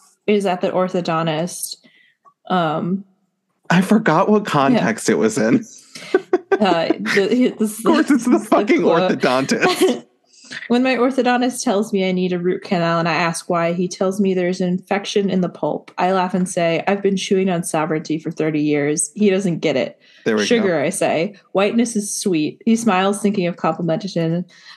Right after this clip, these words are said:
Speaker 1: but the pus is the real culprit because the acids have eaten at it. See, I too leak in the bone. Extract the tooth," I tell him, "but I'm
Speaker 2: But
Speaker 1: keeping
Speaker 2: let me
Speaker 1: the
Speaker 2: keep the
Speaker 1: crown."
Speaker 2: crown.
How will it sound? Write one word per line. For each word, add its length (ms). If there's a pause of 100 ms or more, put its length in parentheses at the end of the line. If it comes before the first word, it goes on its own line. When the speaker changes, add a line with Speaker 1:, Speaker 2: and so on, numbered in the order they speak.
Speaker 1:
but 200
the 60
pus 360
is 180
the 120
real 280
culprit 500
because 280
the 140
acids 360
have 140
eaten 240
at 160
it. 200
See, 440
I 180
too 300
leak 380
in 160
the 80
bone. 580
Extract 500
the 80
tooth," 260
I 100
tell 200
him, 280
"but 140
I'm 120
Speaker 2:
But 100
Speaker 1:
keeping 140
Speaker 2:
let 100
me 100
Speaker 1:
the 60
Speaker 2:
keep 120
the 220
Speaker 1:
crown." 40
Speaker 2:
crown. 480